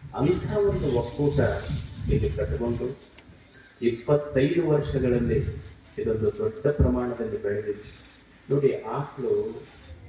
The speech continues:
ಎಷ್ಟು ಅದ್ಭುತ ಕೆಲಸ ಮಾಡ್ತದೆ. ನಿಸರ್ಗ,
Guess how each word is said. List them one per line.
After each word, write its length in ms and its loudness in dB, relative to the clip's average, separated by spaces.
ಎಷ್ಟು 260 -2
ಅದ್ಭುತ 380 -2
ಕೆಲಸ 380 -8
ಮಾಡ್ತದೆ. 520 -6
ನಿಸರ್ಗ, 540 -2